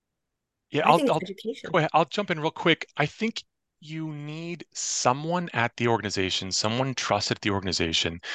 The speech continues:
Speaker 1: that is aware of what's happening outside of the legal industry. There is so much happening that happens in the surrounding worlds of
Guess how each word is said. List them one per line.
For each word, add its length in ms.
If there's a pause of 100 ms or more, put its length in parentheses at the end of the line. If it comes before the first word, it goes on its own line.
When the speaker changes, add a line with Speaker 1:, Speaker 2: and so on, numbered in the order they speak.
(300)
Speaker 1:
that 240
is 100
aware 300
of 100
what's 160
happening 520 (460)
outside 920
of 140
the 60
legal 300
industry. 460 (480)
There 180
is 100
so 220
much 200
happening 560
that 240 (200)
happens 500
in 120
the 80
surrounding 680
worlds 420
of 200